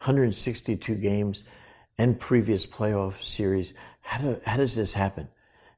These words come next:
And that's because someone on the staff, might be the manager, might be an assistant coach,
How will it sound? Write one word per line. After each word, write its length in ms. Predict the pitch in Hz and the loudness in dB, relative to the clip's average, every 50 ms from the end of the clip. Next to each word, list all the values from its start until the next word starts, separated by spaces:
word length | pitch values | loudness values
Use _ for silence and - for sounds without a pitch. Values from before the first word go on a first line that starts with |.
| _ _ | _ _
And 160 | - 87 87 87 | -4 -2 0 2
that's 240 | 90 101 101 - | 2 2 0 -2
because 600 | - - 104 - - - 104 98 95 90 82 - - - | -6 -8 -8 -8 -4 -2 0 0 0 0 -2 -6 -8 -8
someone 680 | - - - 98 104 117 113 113 117 120 123 127 - _ _ - | -6 -4 -2 0 0 2 2 2 2 0 0 -2 -6 _ _ -6
on 200 | 92 98 113 120 | -4 -2 0 0
the 100 | 120 110 | 0 -2
staff, 560 | - - - 98 87 85 82 87 98 - - _ _ _ _ _ _ _ _ _ - | -4 -2 0 0 2 2 0 -2 -6 -8 -14 _ _ _ _ _ _ _ _ _ -8
might 240 | 78 78 90 104 - | -4 -2 -2 0 2
be 80 | 123 | 0
the 80 | 113 123 | 2 2
manager, 480 | 123 120 120 123 123 117 117 123 110 | 2 0 0 0 -2 -2 -2 -2 -2
might 300 | 92 85 87 92 110 113 | -2 -2 0 -2 -2 0
be 120 | - 120 117 | 0 0 0
an 160 | 117 113 110 - - - - - - | 0 -2 -4 -8 -14 -20 -20 -10 -4
assistant 560 | 110 107 101 - - 127 117 - - 120 101 | -4 -2 -2 -2 -4 -4 -4 -4 -2 -4 -2
coach, 420 | - - 98 90 90 - - - | -2 0 0 0 0 -4 -10 -16